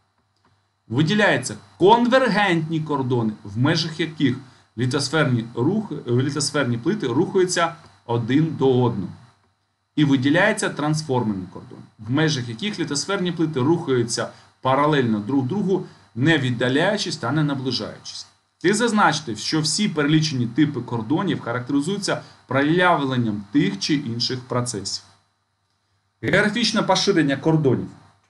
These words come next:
Помаранчево-білий колір — це райони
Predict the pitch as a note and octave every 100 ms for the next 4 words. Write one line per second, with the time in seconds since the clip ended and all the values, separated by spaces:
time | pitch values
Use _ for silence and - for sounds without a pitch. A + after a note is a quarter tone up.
0 | _ _ _ _ _ _ _ _ _ _
1 | D3+ F#3 G#3 F3+ D#3 D3+ C3+ B2 D#3+ D3
2 | C3+ - G#3+ G3 D3+ - D#3 D#3 D#3+ F3
3 | C#3+ D#3 F3+ F#3+ D3+